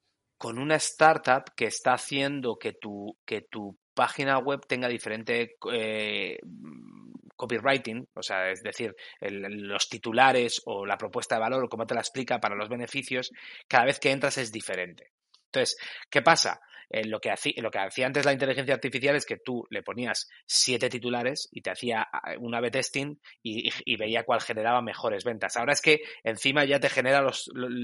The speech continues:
digamos, los titulares o la explicación de tu propuesta de valor. Entonces, en toda la parte digital, todo lo que es eh, texto, pues claro, ahí va a haber un, una pequeña revolución.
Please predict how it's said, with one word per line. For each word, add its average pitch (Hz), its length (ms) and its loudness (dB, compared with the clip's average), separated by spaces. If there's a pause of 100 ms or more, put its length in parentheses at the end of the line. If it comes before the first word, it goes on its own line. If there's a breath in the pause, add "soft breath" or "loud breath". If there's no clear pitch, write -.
digamos, 123 280 -2
los 120 120 -4
titulares 120 460 -4
o 117 40 -2
la 110 40 0
explicación 113 420 -4
de 123 80 0
tu 110 100 -4
propuesta 104 360 -6
de 95 60 0
valor. 62 240 -6 (280 loud breath)
Entonces, 123 260 -2
en 113 80 -4
toda 151 180 8
la 170 100 10
parte 160 240 4
digital, 143 540 2 (400 soft breath)
todo 143 240 6
lo 143 140 6
que 139 240 4
es - 380 -2 (180)
eh, 95 540 2
texto, - 540 0 (280)
pues - 160 -10
claro, 135 300 8 (560)
ahí 117 320 4
va 143 120 6
a 147 40 10
haber 143 420 4
un, 131 520 -6
una 135 260 0
pequeña 131 340 0
revolución. 104 600 -4